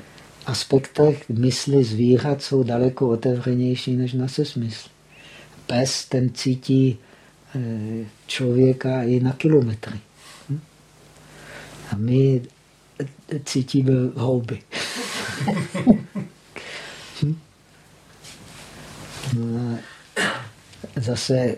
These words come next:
z hlediska introverze, m-, my máme, eh,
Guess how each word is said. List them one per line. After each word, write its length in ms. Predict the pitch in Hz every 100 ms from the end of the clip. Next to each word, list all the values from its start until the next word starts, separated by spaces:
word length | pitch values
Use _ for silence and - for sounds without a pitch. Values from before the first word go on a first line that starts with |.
| -
z 140 | 135
hlediska 560 | 123 123 131 131 - 117 -
introverze, 1080 | 135 131 143 143 139 139 139 143 147 143 - -
m-, 420 | 165 131 123 131 - - _ - _ - - - - - - - - 180 -
my 260 | 131 135 139
máme, 560 | 131 123 127 131 127 117 - _ _ - -
eh, 60 | -